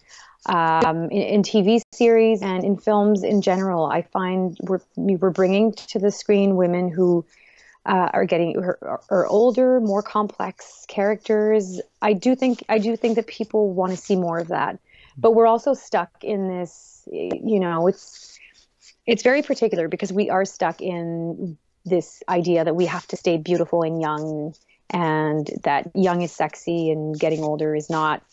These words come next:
sexy. But then, you know, you have Ellen Mirren, who's the sexiest woman alive, and, and she's not twenty-five, you know? So I, I do think that, I do think that things are changing. It's taking,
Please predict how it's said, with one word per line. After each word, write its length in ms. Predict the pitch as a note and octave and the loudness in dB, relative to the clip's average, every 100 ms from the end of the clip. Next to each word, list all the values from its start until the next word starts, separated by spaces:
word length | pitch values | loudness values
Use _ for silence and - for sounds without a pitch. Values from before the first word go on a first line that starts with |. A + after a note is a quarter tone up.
| - | -10
sexy. 460 | - C#3+ - - | -6 -6 -6 -8
But 140 | E3 F#3 | -6 -2
then, 340 | G3 G3+ G3 - _ _ _ _ - | 2 2 0 -6 _ _ _ _ -2
you 80 | |
know, 120 | A3 F#3+ | 0 2
you 160 | F#3+ | 2
have 300 | F3+ E3 D#3+ - | 0 -2 -4 -6
Ellen 260 | G3 G3+ | -2 -2
Mirren, 400 | F#3+ A#3 G#3 D#3+ | -2 -2 -6 -6
who's 540 | D#3+ E3+ E3 D#3+ - - - - - - - | -4 -2 -4 -6 -14 -20 -20 -20 -16 -12 -2
the 180 | G3 F3 | 0 2
sexiest 480 | G3 F#3 - F#3+ | -2 -2 -2 0
woman 200 | G3 F#3 | 0 0
alive, 420 | F3 D#3+ F3+ E3+ D#3+ | 2 0 0 0 -2
and, 400 | D#3 D#3 D#3 - _ _ _ _ _ | -4 -6 -8 -12 _ _ _ _ _
and 140 | F3+ F3 | -6 -2
she's 260 | G#3+ A#3+ | 0 2
not 220 | G#3+ D#3 | 2 0
twenty-five, 600 | - - - - D#2 F#3 F#3 | -4 -12 -8 -6 -4 -4 0
you 160 | G3 | 2
know? 260 | F#3+ F#3+ A#3 | 4 2 0
So 320 | - G3+ G3 | 2 4 4
I, 220 | F#3 - - - | 0 -4 -10 -4
I 100 | G#3+ | -2
do 160 | B3+ | 0
think 200 | C4+ B3+ | 0 0
that, 160 | A#3+ - | -2 -2
I 100 | A3+ | -4
do 160 | G3 A3 | -4 -4
think 220 | G#3+ F3 | -4 -4
that 200 | D#3 - | -8 -10
things 300 | _ F3 E3 | _ -10 -8
are 60 | D#3 | -8
changing. 480 | - B2 D3 D3+ F#3+ | -8 -8 -6 -2 -2
It's 140 | - | -2
taking, 500 | - A3 G3+ F#3 F3 | 0 2 4 2 0